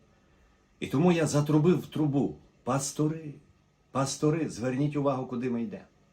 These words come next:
Пастори, давайте спасатися. Я не хочу танцювати, хлопати. Я не хочу орать, кричать, е, світло, музику, танцювати». Якщо хто цього хоче, що вам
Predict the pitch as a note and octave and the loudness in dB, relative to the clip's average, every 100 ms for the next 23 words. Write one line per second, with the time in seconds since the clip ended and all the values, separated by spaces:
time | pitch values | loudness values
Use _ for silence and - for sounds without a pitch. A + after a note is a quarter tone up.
0 | _ _ _ C3 C#3+ - D#3+ D#3 D#3 A#2+ | _ _ _ -8 -6 -4 -2 0 0 0
1 | C3 C3+ C3 - A#2+ - C3 A2+ - - | -4 -6 -8 -8 -10 -6 -6 -8 -12 -14
2 | - _ _ - F#2 C3+ D3+ D3+ - F3+ | -16 _ _ -14 -8 -4 -2 -4 -2 0
3 | E3 D3 F#2 - A2 - C3+ B2 G2+ - | 0 -2 -10 -8 -8 -8 -8 -8 -8 -12
4 | - C3 B2+ D3 A#2+ F#2 - - - - | -12 -8 -2 -2 -4 -8 -14 -20 -20 -20
5 | - F2+ C#3 F3 F#3 - F#3 F#3 - B2+ | -18 -10 -6 -4 -6 -4 -2 -2 -2 -4
6 | D3+ D#3+ E3+ C3+ - - E3 - - E3 | -4 -4 -4 -6 -10 -8 -8 -6 -6 -6
7 | C3+ - - - - _ - B2+ A2+ E3+ | -6 -12 -20 -20 -20 _ -6 -4 -4 -4
8 | - E3 D#3+ F#3 D3+ C#3 A#2+ D#3+ E3 - | -2 -2 0 0 0 -2 -2 -2 -4 -2
9 | F3+ E3+ - - _ _ _ _ _ _ | 0 0 -2 -8 _ _ _ _ _ _
10 | _ _ _ _ _ A2+ C#3 G3 F#3+ F#3 | _ _ _ _ _ -2 0 0 -2 -2
11 | F#3+ E3 D3 F#3 C#3+ C#3 C#3 C#3 A#2 | 0 0 2 0 0 -2 0 0 0